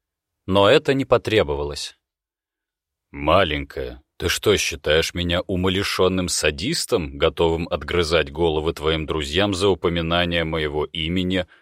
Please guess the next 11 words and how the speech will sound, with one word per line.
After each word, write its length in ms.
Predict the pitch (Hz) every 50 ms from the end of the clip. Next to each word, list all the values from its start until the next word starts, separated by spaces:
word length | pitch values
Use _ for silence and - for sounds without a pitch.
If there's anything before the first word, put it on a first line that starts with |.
| _ _
в 100 | - -
спорном 540 | - - - 95 87 80 69 73 76 80
контексте?" — 880 | 78 - - 85 95 90 - - 107 85 64 - - - - - 65 - _ _ _ _ _ _ _ _ _ _ _ _ _ _ _ _ -
усмехнулся 720 | 92 87 - - 98 98 - - 95 87 78 - - 90
Даор. 460 | 76 85 85 82 78 76 73 - - _ _ _ _ _ _ _ _ _ _ _ _ _ _ _ _ _ _ _ _ _ -
"М-, 220 | 285 277 247 277 -
м-, 240 | 233 226 233 240 226
меня 560 | 320 269 233 247 254 262 254 254 269 285 285 269
зовут 420 | 269 277 262 240 285 285 - - - - _ _ _ _ _
Хелки 520 | - - - - 247 247 254 262 - - 269
Рианон", — 640 | 262 269 262 269 269 247 226 208 196 190 180